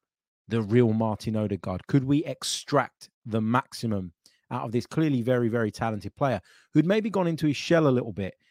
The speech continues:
at Real Madrid, given that things didn't work out the way he would have dreamed when he made that move at just sixteen years old? During his time at Arsenal, I think his influence has grown year on year. I think he's got better and better.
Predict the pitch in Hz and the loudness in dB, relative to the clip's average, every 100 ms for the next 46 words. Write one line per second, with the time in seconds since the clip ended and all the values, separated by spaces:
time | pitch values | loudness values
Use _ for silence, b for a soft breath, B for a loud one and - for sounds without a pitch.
0 | _ _ - 131 127 127 117 110 123 101 | _ _ -4 -2 0 0 2 0 -2 0
1 | 135 123 117 113 - 110 95 120 110 123 | 0 0 0 -4 -4 -6 -4 -6 -6 -4
2 | 104 98 113 101 - 107 107 107 92 _ | -6 -4 -4 -4 -4 -2 0 0 -2 _
3 | - 104 92 87 156 147 117 98 107 107 | -4 -2 -4 6 8 8 4 2 2 4
4 | 170 196 135 113 104 95 87 - b b | 4 2 -2 -4 -4 -4 -6 -10 b b
5 | b _ - 120 - 117 - 113 - 110 | b _ -6 -4 -2 -4 -4 -6 -4 -2
6 | 101 104 101 110 131 87 _ b b b | 0 2 4 6 6 2 _ b b b
7 | b _ 165 202 185 - 131 117 104 95 | b _ 6 6 4 2 2 2 -2 -4
8 | - 95 - _ _ _ _ _ _ - | -4 -6 -8 _ _ _ _ _ _ 4
9 | 123 147 123 107 135 - 120 104 101 80 | 6 8 6 4 0 0 -2 -2 -6 2
10 | 123 107 82 - 107 127 120 117 107 104 | 4 4 0 -6 6 8 8 6 2 2
11 | 101 - - 113 107 110 104 - 123 - | 0 -4 -2 0 2 0 0 2 2 2
12 | 117 104 101 - | -2 -2 -4 -6